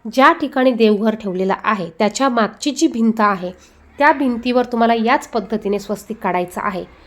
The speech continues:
याच पद्धतीने त्याचं पूजन करायचं आहे. धूप, दीप, अगरबत्ती ओवाळून, दिवा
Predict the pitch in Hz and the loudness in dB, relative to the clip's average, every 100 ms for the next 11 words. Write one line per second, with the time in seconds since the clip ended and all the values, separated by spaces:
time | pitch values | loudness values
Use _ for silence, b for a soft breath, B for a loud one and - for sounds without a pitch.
0 | b b b 240 247 311 - 254 233 226 | b b b 4 6 6 2 -4 -2 -4
1 | 226 202 185 202 185 220 214 202 196 269 | -2 -2 0 -2 -2 -6 -6 -4 -2 -2
2 | - 185 170 - - 175 - b b b | -2 -4 -6 -6 -8 -8 -12 b b b
3 | 220 220 214 208 208 208 208 - 190 190 | 2 4 4 2 0 -2 -2 -4 -2 0
4 | 196 196 196 190 185 233 175 180 196 202 | -2 -2 -4 -2 0 2 0 0 0 0